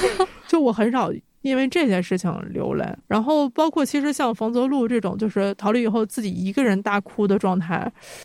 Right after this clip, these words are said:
我好像确实现在还没经历过，就这种自己在一个空置的环境里，我真的都是非常没出息的在人的怀抱里哭。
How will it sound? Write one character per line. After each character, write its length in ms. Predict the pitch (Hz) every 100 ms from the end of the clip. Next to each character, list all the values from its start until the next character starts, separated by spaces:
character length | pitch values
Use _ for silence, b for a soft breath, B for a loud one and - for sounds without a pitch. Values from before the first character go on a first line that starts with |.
| _
我 180 | - 226
好 140 | 233
像 140 | 190 180
确 180 | - 208
实 200 | - 180
现 180 | 202
在 120 | 190 175
还 120 | 180
没 220 | 170 190
经 300 | - 180 170
历 100 | 170
过， 320 | - - 220 233 _
就 120 | -
这 100 | 196
种 180 | 208 190 - _
自 180 | - 226
己 180 | 202 190
在 180 | - 202
一 160 | 180 190
个 160 | 202 185
空 320 | - 202 208
置 120 | 214
的 120 | 185
环 180 | 175 -
境 120 | 202 -
里， 80 | -
我 160 | - 196
真 160 | 240
的 100 | 277
都 180 | 262 220
是 100 | 220
非 120 | 226
常 140 | 214 185
没 120 | 180
出 180 | - 190
息 80 | 185
的 100 | 175
在 100 | 175
人 120 | 160
的 80 | 175
怀 160 | 156
抱 160 | 180 175
里 80 | -
哭。 280 | - -